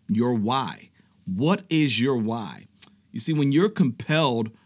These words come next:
by your why, you won't need someone else to light a fuse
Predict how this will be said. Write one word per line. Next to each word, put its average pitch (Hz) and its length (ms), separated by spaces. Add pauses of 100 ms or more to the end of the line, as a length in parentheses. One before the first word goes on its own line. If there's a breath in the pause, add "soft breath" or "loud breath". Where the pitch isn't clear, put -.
by 127 300
your 117 260
why, 101 640 (340 soft breath)
you - 180
won't 165 280
need 151 340
someone 131 400
else 123 260
to 127 120
light 110 260
a 107 60
fuse 110 580